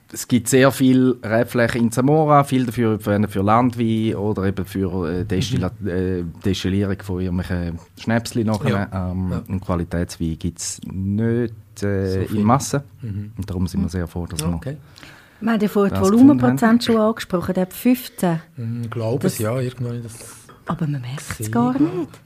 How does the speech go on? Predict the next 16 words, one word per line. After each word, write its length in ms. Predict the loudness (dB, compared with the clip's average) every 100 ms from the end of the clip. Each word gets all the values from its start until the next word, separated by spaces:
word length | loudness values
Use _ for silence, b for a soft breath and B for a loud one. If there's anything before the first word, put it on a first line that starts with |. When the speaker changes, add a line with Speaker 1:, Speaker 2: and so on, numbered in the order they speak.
| -6
Speaker 3:
Der 100 | -4
geht 280 | -2 -4 -4
fein, 420 | -4 2 4 6
aber 240 | 2 0 -2
wie, 420 | 0 2 2 0 -2
wie 100 | -4 -2
verrückt. 680 | 0 -2 -4 -10 -14 -16 _ _ _ _ _
Speaker 2:
Mhm. 240 | -14 -10 -10 -6
Speaker 1:
Und 100 | -2
genau 240 | 0 2
so 120 | 2 0
soll 120 | -2
es 100 | -4
sein. 100 | -4
Speaker 3:
Wow, 320 | -2 -4 -6 -12 -8
okay. 600 | -8 -8 -12 -10 -10